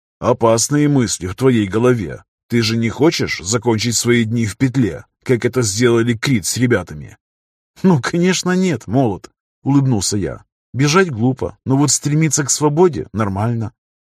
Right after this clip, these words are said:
«Получишь ты свою свободу, и что?» пожал плечами тот. «Знаешь, а ведь я в молодости тоже об этом мечтал. Победить на турнире, снять ошейник, создать семью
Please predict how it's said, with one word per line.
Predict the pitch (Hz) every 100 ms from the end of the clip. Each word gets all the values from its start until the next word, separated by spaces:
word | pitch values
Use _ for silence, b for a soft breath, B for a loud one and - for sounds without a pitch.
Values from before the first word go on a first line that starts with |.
| -
«Получишь | 139 139 120 - 110
ты | 123
свою | 110 107 117
свободу, | 107 110 110 107 101 95 - _
и | 98 127
что?» | - 95 104 110 _ _ _ -
пожал | 127 135 117
плечами | 110 - 98 95
тот. | 78 - - _ _
«Знаешь, | - - 107 120 98 - _ _
а | 95
ведь | 110 117 98
я | 123
в | 117
молодости | 120 123 123 117 - 127
тоже | 110 117 117 104 92
об | 113 123
этом | 98 92
мечтал. | 107 113 - 78 - - _ _
Победить | 127 127 123 147 131
на | 117
турнире, | 107 92 101 110 104 90
снять | - - 127 156
ошейник, | 92 - 87 107 101 - - -
создать | - 110 104 143
семью | - 120 101 101 104